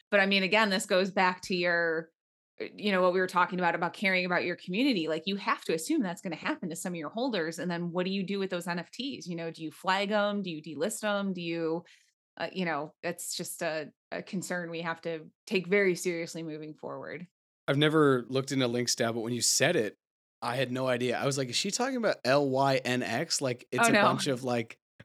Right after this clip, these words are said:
Speaker 2: mountain cats or <laughs> something. Like, I don't know where she's going with this.
Speaker 1: <laughs> So there probably is one. Well, the World Wildlife Fou-, Found-,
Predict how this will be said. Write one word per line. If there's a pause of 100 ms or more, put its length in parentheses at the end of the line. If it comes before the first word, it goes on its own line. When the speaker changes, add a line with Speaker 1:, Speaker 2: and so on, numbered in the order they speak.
Speaker 2:
mountain
cats
or
<laughs>
something.
Like,
I
don't
know
where
she's
going
with
this.
Speaker 1:
<laughs>
So (280)
there
probably
is
one.
Well,
the
World
Wildlife
Fou-,
Found-,